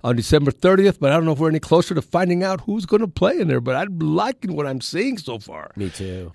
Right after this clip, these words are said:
Speaker 1: Got
Speaker 2: Me
Speaker 1: some
Speaker 2: too.
Speaker 1: great teams, you know, that, that are lining up, and I think we're gonna wind up with a pretty good matchup.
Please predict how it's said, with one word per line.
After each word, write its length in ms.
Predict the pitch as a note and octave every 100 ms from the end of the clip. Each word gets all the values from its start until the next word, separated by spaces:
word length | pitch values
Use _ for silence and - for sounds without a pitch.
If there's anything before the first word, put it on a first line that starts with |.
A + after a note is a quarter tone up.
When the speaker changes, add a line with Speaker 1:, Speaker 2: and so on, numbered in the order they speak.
| _
Speaker 1:
Got 240 | - F#2
Speaker 2:
Me 40 | D3+
Speaker 1:
some 120 | C#3+
Speaker 2:
too. 200 | G#2 B2+
Speaker 1:
great 380 | C3+ D3 G#3 F3+
teams, 440 | F#3+ A3 G3+ - -
you 160 | C3+
know, 140 | C3 C3
that, 240 | B2+ B2
that 120 | C3
are 120 | C3 C3
lining 400 | D3+ F3+ F3 F#3
up, 260 | F#3 C3+
and 180 | C3 C3
I 120 | C3
think 220 | D#3 A3
we're 80 | E3
gonna 180 | C#3+ C3
wind 260 | B2 B2+ C3
up 160 | C3
with 80 | A#2
a 60 | F#2+
pretty 240 | C#3 B2+
good 160 | A#2+ G#2+
matchup. 400 | A2+ G#2+ -